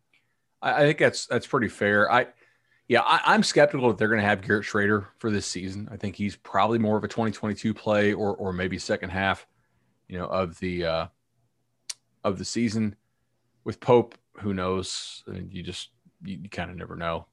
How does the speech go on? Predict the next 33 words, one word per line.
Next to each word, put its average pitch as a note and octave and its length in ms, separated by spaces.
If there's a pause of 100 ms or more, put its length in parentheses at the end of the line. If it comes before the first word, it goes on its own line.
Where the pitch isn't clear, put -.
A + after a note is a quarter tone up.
(340)
what G2 300
you're F#2+ 100
gonna F2 180
get F2 240
there. E2+ 320 (680)
Devontae F#3+ 260
Love A#3+ 160
Taylor, C#3 300
though, G#2+ 120
I, A#2 240
I - 20
do B2 220
believe A#2+ 240
that G2 80
they G#2 100
are F#2+ 120
expecting F#2+ 360
him F2+ 160
to - 80
start. - 460
That's G2 180
just - 140
kinda G2 180
my, F2 380
my F2 140
take F2 300
on E2+ 200
that. E2 260 (1600)
Madden's C#3+ 300
a C#3 40
good B2 140
player, F2+ 300
man. F2 240